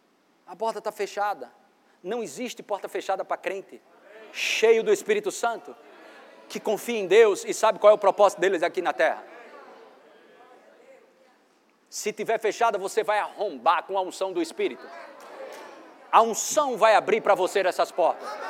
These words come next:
O poder do Espírito Santo é em você, em você. Aleluia.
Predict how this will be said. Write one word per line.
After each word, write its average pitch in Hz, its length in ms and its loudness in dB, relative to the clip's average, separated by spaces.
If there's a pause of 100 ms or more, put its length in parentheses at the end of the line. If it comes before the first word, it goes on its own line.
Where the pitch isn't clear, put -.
(200)
O 220 80 0
poder 269 400 10
do 233 80 0
Espírito 233 400 -2
Santo 247 300 2
é 240 40 6
em 240 80 2
você, 180 600 2 (480)
em 247 160 4
você. 208 640 6 (2500)
Aleluia. 233 580 -2